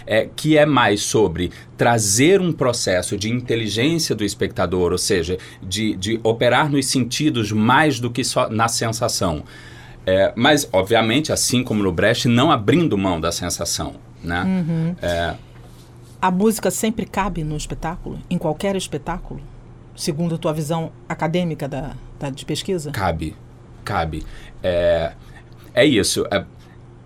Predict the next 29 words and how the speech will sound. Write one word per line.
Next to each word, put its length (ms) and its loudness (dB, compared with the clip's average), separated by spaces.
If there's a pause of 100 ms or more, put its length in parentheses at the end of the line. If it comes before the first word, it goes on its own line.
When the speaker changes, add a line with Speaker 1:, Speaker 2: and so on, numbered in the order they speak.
(320)
Speaker 1:
a, 280 4
acho 160 2
que 180 6
a 100 4
nossa 340 4
busca 640 2
é 80 4
pra 200 2
que 160 -2
não 220 2
seja 680 2
uma, 520 2
uma, 640 2 (540)
um 140 0
cabimento 840 2
forçado. 640 0 (760)
Speaker 2:
Na 140 2
verdade, 360 4
a 40 2
sonoridade, 640 0
ela 140 0
encontra 420 0
um 60 0
respaldo 480 -2
no 100 -4
texto, 360 -8
de 80 -6
alguma 280 -4
forma. 460 -12